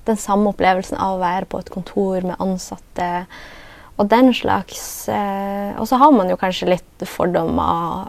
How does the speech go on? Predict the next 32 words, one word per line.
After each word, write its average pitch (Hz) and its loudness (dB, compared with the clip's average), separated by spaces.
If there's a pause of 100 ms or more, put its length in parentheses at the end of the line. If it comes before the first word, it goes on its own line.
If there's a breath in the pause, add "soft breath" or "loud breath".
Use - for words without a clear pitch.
(400)
basert 196 2
på 180 0
mye 190 0
av 175 0
videoer 185 0
man 180 -4
ser, 175 -4
og 170 -6
folk - -6
som 175 -4
reiser 170 -2
og - -2
skal 165 -4
jobbe 170 -2
remote. 180 -4 (560 loud breath)
Eh, 202 -2 (100)
opplevde 185 6
du 170 2 (100)
at - -2 (580)
det 196 4 (220)
ble 185 2
en 185 0
slags - -6 (100)
fordom 226 2
når - -2
du - 2 (640)
møtte - -2
arbeidslivet 185 -2
da - -4 (100)
her 196 -8
i 180 -6
Norge? 208 -6